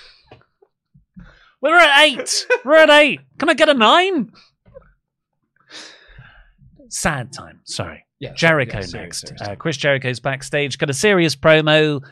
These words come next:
Speaker 1: No jokes or sort of insider bits or angles. Simply said Kenny Omega is out of A E W indefinitely. He was hospitalized after last week's episode. In real life,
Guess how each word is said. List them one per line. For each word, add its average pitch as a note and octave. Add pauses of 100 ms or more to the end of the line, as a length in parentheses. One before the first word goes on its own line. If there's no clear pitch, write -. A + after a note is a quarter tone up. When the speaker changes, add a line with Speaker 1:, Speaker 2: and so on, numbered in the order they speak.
(160)
Speaker 1:
No A2
jokes C3+
or G#2+
sort G#2
of G2
insider A2+
bits A#2
or G2
angles. A#2 (300)
Simply C#3+
said C3
Kenny C3
Omega A2
is F#2+
out B2
of G#2+
A F#2
E F2
W F2
indefinitely. F#2+
He F#2+
was F2+
hospitalized B2
after F2+
last F2+
week's -
episode. C#3+ (520)
In C3
real D#3
life, D#3